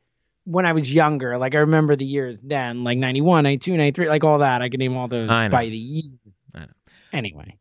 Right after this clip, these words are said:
Speaker 1: I know, I'm
Speaker 2: I,
Speaker 1: old.
Speaker 2: this is a long-winded way <laughs> of saying
Speaker 1: <laughs> Very, yeah.
Speaker 2: he
Speaker 1: Long
Speaker 2: has,
Speaker 1: story short,
Speaker 2: he
Speaker 1: too
Speaker 2: has
Speaker 1: late.
Speaker 2: built up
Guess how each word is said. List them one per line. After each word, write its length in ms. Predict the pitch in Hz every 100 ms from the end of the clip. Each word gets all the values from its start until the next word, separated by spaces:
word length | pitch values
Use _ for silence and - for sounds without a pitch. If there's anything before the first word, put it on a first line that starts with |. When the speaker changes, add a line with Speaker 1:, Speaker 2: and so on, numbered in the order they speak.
| -
Speaker 1:
I 20 |
know, 60 |
I'm 300 | 175 226 233 226
Speaker 2:
I, 140 | 214
Speaker 1:
old. 80 | 202 -
Speaker 2:
this 240 | 156 180 196
is 60 |
a 80 | 202
long-winded 800 | 190 220 226 214 185 170 165 147
way 480 | 120 104 98 92 - _ - _
<laughs> 300 | _ 143 139
of 200 | 117 107
saying 640 | - 104 104 101 101 98 -
Speaker 1:
<laughs> 120 | - -
Very, 400 | 107 151 - 165 131 143 -
yeah. 240 | 120 104 _
Speaker 2:
he 180 | 160 143
Speaker 1:
Long 100 | -
Speaker 2:
has, 240 | 127 127
Speaker 1:
story 240 | 131 180 151
short, 380 | - 147 123 117
Speaker 2:
he 140 | 143
Speaker 1:
too 60 | 143
Speaker 2:
has 360 | 156 151 143 110
Speaker 1:
late. 100 | -
Speaker 2:
built 320 | 135 135 131
up 240 | 131 120